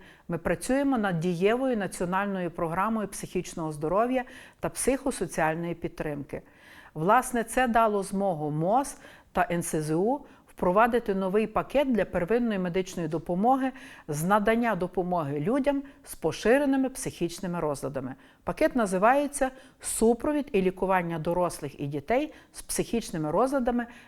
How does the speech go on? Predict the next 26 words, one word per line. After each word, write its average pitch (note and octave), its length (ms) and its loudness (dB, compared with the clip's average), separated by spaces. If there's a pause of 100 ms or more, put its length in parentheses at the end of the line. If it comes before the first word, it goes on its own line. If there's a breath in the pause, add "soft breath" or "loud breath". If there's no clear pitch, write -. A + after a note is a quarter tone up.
на A3+ 180 4
первинному E3+ 720 0
рівні C4 460 -2
медичної D#3+ 580 -4
допомоги». D#3+ 520 -6 (140)
Також, E4 540 0
згідно A3+ 460 0
нового A3+ 380 0
наказу G3 460 0
мос, C4 480 -2
клінічні G3+ 540 -2
психологи, A3+ 760 -2
психотерапевти F3 960 -4
та D#3 160 -8
капелани F3 640 -4 (340 loud breath)
з D3 140 -4
вищою F3 520 0
немедичною F3+ 840 -2
освітою C#4+ 580 -6 (360 loud breath)
тепер D4+ 340 4
можуть A#3+ 380 0
працювати G3+ 580 -2
в D#3+ 60 -4
закладах F#3+ 540 -2
охорони D#3+ 440 -6
здоров'я. D#3 540 -6